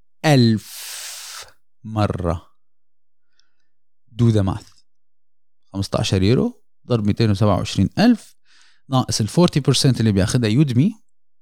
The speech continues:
طلع له مبلغ محترم. إذا بتقسموه على الأشهر اللي قاعد فيها بلا شغل، غطى تقريبًا راتبه وزود. ومن هذا الكورس، أحد ال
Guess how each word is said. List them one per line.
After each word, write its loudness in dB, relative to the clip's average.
طلع 2
له 4
مبلغ 2
محترم. -2
إذا -4
بتقسموه 2
على 2
الأشهر 2
اللي 0
قاعد 0
فيها 0
بلا 2
شغل، 0
غطى 0
تقريبًا 0
راتبه 0
وزود. 0
ومن 4
هذا 2
الكورس، 0
أحد 2
ال 2